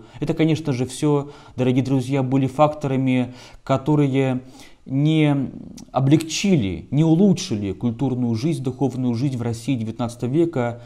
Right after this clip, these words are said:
а скорее наоборот. Мы получили Библию на русском языке, русский перевод, получается, всего лишь за, э, около сорока лет, пятидесяти лет до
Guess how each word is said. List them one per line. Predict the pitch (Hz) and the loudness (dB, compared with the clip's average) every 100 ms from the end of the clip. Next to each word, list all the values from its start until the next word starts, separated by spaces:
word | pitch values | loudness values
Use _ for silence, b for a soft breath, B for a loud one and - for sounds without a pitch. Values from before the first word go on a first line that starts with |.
| B | B
а | 131 | -12
скорее | - 185 165 | 0 4 6
наоборот. | 139 131 117 127 117 90 - - - b b b | 6 2 0 0 0 -4 -8 -20 -20 b b b
Мы | 139 | 0
получили | 135 131 135 143 135 | 2 0 0 0 0
Библию | 123 143 123 127 | 0 0 0 0
на | 127 | 0
русском | 127 - - 113 | -2 -6 -4 -2
языке, | 110 110 - 180 170 165 B B | -2 -4 0 0 0 -4 B B
русский | 120 117 - 113 | -6 -6 -8 -8
перевод, | 120 113 135 170 170 - B B B | -2 0 2 2 0 -10 B B B
получается, | 127 127 123 156 156 143 147 131 | -4 -2 0 2 4 2 -2 -6
всего | 120 - 127 147 | -6 -4 0 0
лишь | 135 110 | 0 -2
за, | 110 135 143 143 B B B B | 0 2 2 -2 B B B B
э, | 127 | -6
около | 120 117 131 143 151 135 135 131 - | -2 -2 -2 -4 -2 0 0 -2 -10
сорока | - - 151 151 160 | -8 -2 -2 2 4
лет, | 151 196 180 - - - | 6 4 2 -6 -20 -8
пятидесяти | 131 127 120 123 - | -6 -4 -4 -8 -2
лет | 127 135 190 185 110 104 | -2 2 0 0 -6 2
до | 143 175 175 151 | 6 6 6 0